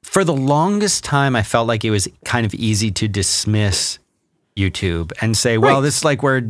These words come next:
Speaker 1: you know, people post meme videos and, like, it, uh," but it really, it, you can learn. I'm, wa-, I've been watching, uh, and actually I should add this, um, to the show notes. I'll add it. Uh, there's a guy out there,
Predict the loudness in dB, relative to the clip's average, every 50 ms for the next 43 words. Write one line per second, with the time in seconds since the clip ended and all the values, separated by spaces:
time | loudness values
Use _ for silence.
0 | -6 -2 0 0 2 2 0 0 -2 -2 -2 -2 -2 -2 0 0 0 0 0 0
1 | 0 0 0 0 0 2 2 2 2 2 2 2 2 2 2 2 0 0 0 2
2 | 0 0 0 0 0 0 0 0 0 -2 -2 -2 -2 -4 -4 -2 -2 -2 0 0
3 | 2 2 2 0 -2 -2 -2 -2 -2 -2 -2 -2 -2 0 0 0 0 0 0 0
4 | 0 0 0 0 0 0 0 0 0 2 0 0 0 0 0 0 0 0 2 2
5 | 2 2 2 0 0 -2 -2 -2 0 -2 -2 -6 -8 -12 -16 -20 -20 _ _ _
6 | _ _ _ 0 0 2 2 0 0 -2 -2 -2 -2 -2 -2 -2 -2 0 0 0
7 | 0 -2 -2 -4 -4 -4 -2 0 0 0 0 0 0 0 0 0 -2 -4 -6 -4
8 | -2 0 0 2 2 0 0 -2 -4 -6 -8 -12 _ _ _ -20 -20 _ _ _
9 | -8 -6 -4 -2 -2 -2 -2 0 0 0 2 2 2 0 0 0 0 0 0 2
10 | 2 2 2 2 2 0 -2 -4 -6 -4 -2 0 0 0 -2 -4 -8 -14 _ _
11 | _ _ _ _ 0 0 2 0 0 -2 0 0 2 2 4 2 2 2 0 0
12 | -2 -2 0 0 0 0 0 0 2 2 2 2 0 -2